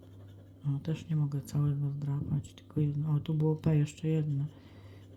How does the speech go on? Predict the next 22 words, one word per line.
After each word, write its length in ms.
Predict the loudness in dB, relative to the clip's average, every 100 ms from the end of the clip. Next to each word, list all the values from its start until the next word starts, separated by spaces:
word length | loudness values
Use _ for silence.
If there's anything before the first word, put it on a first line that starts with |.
| -2
Jedno 480 | 2 4 4 4 2
po 180 | 2 2
drugim 500 | 6 6 6 4 2
i 40 |
ślepota 560 | 2 -2 0 0 2 4
nie 180 | 4
widzi, 380 | 4 2 0 0
no 180 | 2 4
nie 360 | 4 2 2 2
wiem. 180 | 0 -2 -10 -20 -20 -20 -20 -20 -20 -20 -20 -20 -20 -20 -6
Co 180 | 0 2
szukamy? 460 | 2 8 8 8
R, 320 | 6 4 4 4 4 6 6 4
R, 180 | 2 2 2 2 2
R, 240 | 2 2 2 2
R, 360 | 2 2 2 2
nie 200 | 2 2
ma. 340 | 2 2 0 -4 -10 -16 -20 -20 -20 -18 -18 -18 -18 -18 -20 -20 -20 -18 -18 -18 -18 -18 -18 -14 -4
No 120 | -2
to 160 | -2 0
może 320 | 0 0 -2
U, 300 | 0 0 2